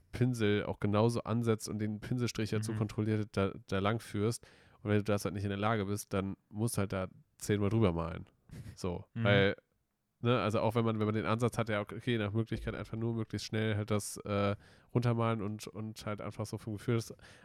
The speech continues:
Speaker 1: aber das sieht dann halt, wenn man halt noch nicht so geübt ist, am, am Ende halt einfach <laughs> kacke aus. <laughs> Also,
Speaker 2: Mhm.
Speaker 1: von daher, ähm, es,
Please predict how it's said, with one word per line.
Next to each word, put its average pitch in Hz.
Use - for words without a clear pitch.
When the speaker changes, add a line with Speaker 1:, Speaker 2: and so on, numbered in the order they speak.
Speaker 1:
aber 110
das 110
sieht 107
dann 101
halt, 104
wenn 101
man 101
halt 104
noch 104
nicht 110
so 110
geübt 107
ist, 113
am, 73
am 101
Ende 107
halt 104
einfach 104
<laughs> -
kacke -
aus. -
<laughs> -
Also, 113
Speaker 2:
Mhm. 113
Speaker 1:
von 110
daher, 113
ähm, 113
es, -